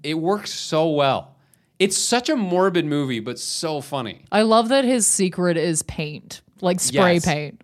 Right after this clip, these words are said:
Speaker 2: Like, we're gonna spray paint these people to
Speaker 1: Okay.
Speaker 2: look. <laughs>
Speaker 1: And I'm so glad you brought this up 'cause I had a point about this. There's a point in the beginning where a random woman comes up and is like, "I never thanked you for what you did for my Aunt Helen. She
Speaker 2: Oh,
Speaker 1: looked
Speaker 2: yes. Yeah,
Speaker 1: amazing."
Speaker 2: yeah, yeah. <laughs>
Speaker 1: Okay.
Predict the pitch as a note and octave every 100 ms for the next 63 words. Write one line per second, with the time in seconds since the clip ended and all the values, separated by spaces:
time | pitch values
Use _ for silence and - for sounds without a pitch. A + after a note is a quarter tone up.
0 | - F3 F3 F#3 G3 G3+ - - F3 E3+
1 | E3 E3+ E3 E3 D#3 D3+ - D#3+ - D#3+
2 | D#3 F3 D#3 D#3 G2 D2+ - F3 - A3+
3 | - - - A#2 A#2 - D3 C#3+ C3 B2
4 | A2+ G#2+ G#2 A#2 G2 B2+ A2 B2 C3 -
5 | A#2 G#2 F#2+ F2 F2 - A#2+ B2+ B2 -
6 | E3+ G3+ G#3 F3 C#3+ C3 F#2+ F2 G2+ C3
7 | _ _ _ _ A#2 A#2 A2+ G#2+ G#2+ B2+
8 | D#3 D#3 C3 A#2 A2 G#2 G#2+ F#2+ F#2 E2
9 | - _ _ - G2+ G2 G2+ F#2 - G#2+
10 | A#2 D3+ D3+ D3 B2+ B2 A#2+ A2 G#2+ G#2+
11 | G#2+ G2 G2 F#2+ F2 _ _ - G2+ F2+
12 | F2 F2 - F2+ E2 E2 - B3 C4+ B3+
13 | A#3+ A#3 G#3+ G#3 F#3+ F#3 E3 D3 - G#3+
14 | F#3 A#2 - E2+